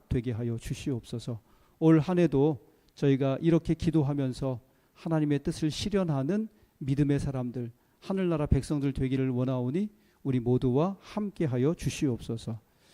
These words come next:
특별히 우리 환우들을 위하여 간구하오니 하나님, 말할 수 없는 힘듦과 고통 가운데서 주의 전에 오르지 못하는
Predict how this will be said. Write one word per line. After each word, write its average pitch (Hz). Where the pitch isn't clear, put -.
특별히 160
우리 143
환우들을 180
위하여 139
간구하오니 127
하나님, 135
말할 131
수 151
없는 143
힘듦과 175
고통 160
가운데서 139
주의 156
전에 143
오르지 143
못하는 139